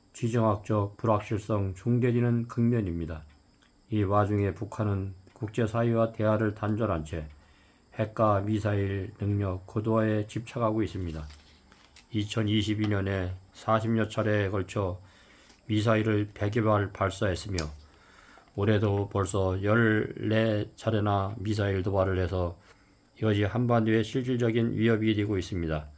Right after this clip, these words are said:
올해는 정전협정 체결 칠십 주년이면서 한미 상호 방위 조약 조인 칠십 주년이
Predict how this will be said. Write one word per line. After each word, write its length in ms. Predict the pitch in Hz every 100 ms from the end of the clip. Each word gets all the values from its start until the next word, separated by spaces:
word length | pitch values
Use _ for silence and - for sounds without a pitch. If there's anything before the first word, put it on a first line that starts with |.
| - - _ - _ _ -
올해는 380 | 104 113 110
정전협정 880 | 104 104 107 113 107 104 - 107 101
체결 520 | 92 117 110 101 95 -
칠십 460 | - 135 123 123 -
주년이면서 800 | 120 120 113 113 90 80 82 - - _ - -
한미 480 | - 113 117 113 107
상호 440 | 107 107 107 104
방위 320 | 104 95 104 104
조약 500 | 104 104 98 98 -
조인 400 | 98 101 98 98
칠십 360 | - 131 123 -
주년이 540 | 120 117 113 113 110